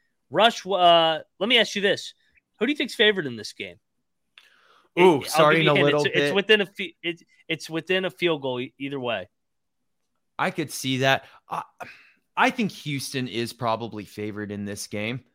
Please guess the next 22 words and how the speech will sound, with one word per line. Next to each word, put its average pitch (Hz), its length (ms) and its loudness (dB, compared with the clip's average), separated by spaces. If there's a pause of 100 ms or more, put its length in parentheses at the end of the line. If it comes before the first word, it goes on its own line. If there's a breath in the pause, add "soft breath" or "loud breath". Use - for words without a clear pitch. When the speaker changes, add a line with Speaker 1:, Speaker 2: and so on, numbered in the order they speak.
(340)
Speaker 2:
But 113 300 0 (140)
I 120 100 -2
think 120 200 -6
this 117 180 -6
is 110 100 -8
another 110 380 -4
game 107 420 -4
where 104 320 0
it's, - 540 -6 (360)
it's, - 480 -10
I'm, 113 380 0
I'm 117 160 0
probably 113 340 -2
putting 113 520 -6 (160)
U 110 180 -6
T 123 220 -6
S 110 160 -8
A. 117 240 0
I'll 107 120 -4
probably 110 400 -2
at 104 60 -8
least 117 320 -8